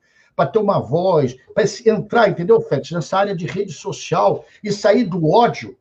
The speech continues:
pra opção de um projeto de nação, um projeto que o Ciro representa.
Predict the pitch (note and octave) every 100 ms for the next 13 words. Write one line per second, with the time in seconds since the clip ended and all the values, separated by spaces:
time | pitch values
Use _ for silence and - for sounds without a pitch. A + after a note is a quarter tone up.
0 | _ _ G#3 G#3+ - - G#3+ G#3 G#3+ -
1 | G#3+ C3+ A3 B3+ - D3+ F3+ C#3+ - E3
2 | F#3 D#3+ B2+ E3 D3+ E3 - C3+ - G3
3 | G#3+ E3 D#3+ - D3 - F3 D#3 -